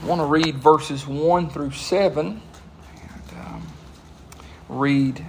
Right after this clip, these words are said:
uh, the verses before us, and I'll go and tell you. Um, probably won't pronounce all the names I have to read right. That's okay. And, uh, if you, if you pronounce them correctly in your brain, good on you.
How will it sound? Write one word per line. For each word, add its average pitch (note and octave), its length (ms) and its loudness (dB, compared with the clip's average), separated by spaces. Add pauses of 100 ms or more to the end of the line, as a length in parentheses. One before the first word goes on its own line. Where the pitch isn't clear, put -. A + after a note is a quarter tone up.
(160)
uh, C#3+ 240 -10
the B2 200 -2
verses C#3+ 460 6
before E3 560 4
us, E3 160 0
and B2+ 100 -4
I'll C#3 180 0
go C3 200 -2
and B2+ 100 -2
tell D#3 240 6
you. D#3 160 0 (400)
Um, C3+ 680 4 (560)
probably G3+ 320 8
won't F#3 260 6
pronounce D#3 480 4 (160)
all C#3+ 200 8
the C3 80 0
names C#3 380 -2
I C3+ 120 0
have C3+ 280 0
to C3 100 -4
read C3+ 260 -2
right. C#3 440 -4 (760)
That's C#3+ 340 2
okay. D3 600 2 (580)
And, B2+ 400 -4
uh, B2 300 2
if C#3+ 240 2
you, F3+ 340 2
if C#3+ 240 2
you F3 220 0
pronounce E3 500 4
them D#3+ 160 0
correctly D#3+ 560 4
in D3+ 120 0
your C#3 180 2
brain, C#3+ 560 4
good D3+ 180 0
on D#3 220 2
you. F3+ 300 -6